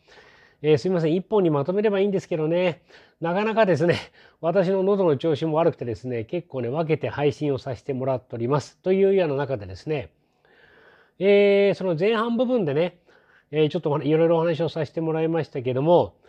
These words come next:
Aの宮家とエムユーエフジー、そしてエムユーエフジーと、えー、そのF大ということで、そこら辺のズブズブ関係ということをね、いろいろお話をさせてもらいましたというようなことでですね、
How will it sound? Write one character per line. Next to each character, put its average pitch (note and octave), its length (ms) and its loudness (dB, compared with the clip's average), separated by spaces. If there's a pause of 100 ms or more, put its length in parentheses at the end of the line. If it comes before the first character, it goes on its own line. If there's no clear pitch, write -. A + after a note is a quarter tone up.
(520)
A C4 360 0
の B3 160 0
宮 B3 280 -2
家 A3 200 -6
と A3+ 440 -4
エ D3+ 120 -6
ム D#3 160 0
ユ D3+ 220 2
ー B2+ 120 -4
エ B2+ 60 0
フ B2 160 -4
ジ G#2+ 340 -6
ー、 - 20 -20
そ F3+ 160 -6
し - 80 -8
て A3 260 -2
エ F#3 100 -4
ム A3 160 -2
ユ A#3 260 0
ー G#3+ 160 -4
エ G#3 40 0
フ G3+ 200 -4
ジ F#3+ 140 -6
ー G3 140 -4
と、 A3 400 -2
え D3 520 2
ー、 - 20 -8
そ C#3 120 -8
の C3 100 -6
F B2 220 -6
大 C#3+ 200 0
と - 100 -10
い C#3+ 60 -4
う C3+ 40 -6
こ C#3 100 -4
と A2+ 100 -10
で、 G#2+ 220 -10
そ - 160 -16
こ F3+ 120 -6
ら F#3 100 -4
辺 E3 160 -8
の D#3 120 -4
ズ B2 120 -6
ブ E3+ 160 -2
ズ G3+ 80 -6
ブ A3+ 120 -2
関 G#3+ 280 -6
係 F3 180 -4
と D#3 80 -12
い D#3 60 -2
う - 20 -8
こ C#3 80 -2
と C3+ 100 -6
を B2+ 80 -6
ね、 E3+ 220 -4 (340)
い C3+ 60 -8
ろ D#3+ 140 2
い - 20 0
ろ E3 140 2
お C#3+ 40 -2
話 D#3 300 -6
を C#3+ 80 -8
さ C#3 160 -8
せ - 80 -14
て D#3 100 -8
も C#3+ 140 -4
ら D3 80 -4
い D3+ 60 -2
ま C#3+ 160 -4
し - 80 -20
た - 240 -20
と F#3 100 -8
い F#3 180 0
う F#3 80 0
よ F3+ 180 0
う D#3+ 40 0
な A2+ 100 -4
こ D3 140 -8
と B2 140 -6
で F#2+ 100 -12
で E2 140 -14
す - 120 -18
ね、 A#2 300 -10